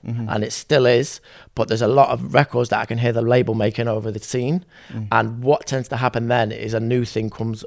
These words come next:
Speaker 2: up.
Speaker 1: Mm-hmm.
Speaker 2: It happened with Garage to an extent,
Speaker 1: Mm-hmm.
Speaker 2: drum and bass, jungle, et cetera. Uh, and so I think there's something around the corner,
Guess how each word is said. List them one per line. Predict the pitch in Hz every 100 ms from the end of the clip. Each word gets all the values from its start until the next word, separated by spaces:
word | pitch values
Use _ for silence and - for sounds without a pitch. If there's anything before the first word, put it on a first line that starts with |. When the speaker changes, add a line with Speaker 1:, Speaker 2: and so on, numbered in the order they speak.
| -
Speaker 2:
up. | 113 - _ _ -
Speaker 1:
Mm-hmm. | 110 117
Speaker 2:
It |
happened | 131 120
with | 110
Garage | 120 117 113 -
to | 117
an |
extent, | 107 - 113 110
Speaker 1:
Mm-hmm. | 120 127 117
Speaker 2:
drum | 120 110
and | 107
bass, | 110 104
jungle, | 120 113 110 110 107 - - - - - -
et | -
cetera. | 120 113 113 104 98 -
Uh, | 104 98 95 - _
and | 113 110
so | 123
I |
think | 117 139
there's | 107
something | - 127 80
around | 104
the | 104
corner, | 131 127 107 101